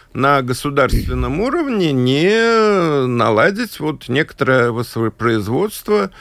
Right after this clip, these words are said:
вот этой, э, русской, язык плюс культура идентичности, что, по-моему, совершенно не противоречит, а наоборот укрепляет, э, ну вот государственный латышский, да, который должен быть один государственный,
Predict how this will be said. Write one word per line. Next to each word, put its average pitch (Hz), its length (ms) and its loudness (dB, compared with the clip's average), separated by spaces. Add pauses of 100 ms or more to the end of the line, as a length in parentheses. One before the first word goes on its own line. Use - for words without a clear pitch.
(320)
вот - 240 0
этой, 117 500 2
э, 92 600 -2
русской, 190 1000 2
язык 104 460 0
плюс 135 240 -2
культура 104 720 0 (200)
идентичности, 113 960 -2
что, 147 200 -6
по-моему, 151 640 2 (280)
совершенно 139 640 0
не 120 160 0
противоречит, 110 920 -2
а 117 40 -2
наоборот 113 540 2
укрепляет, 143 840 0 (540)
э, 101 480 0 (220)
ну 101 260 -4
вот 185 140 0
государственный 139 840 0
латышский, 151 640 -2
да, 170 200 -2
который 135 400 -2
должен 113 440 -2
быть 98 200 -4
один 117 340 0
государственный, 196 960 0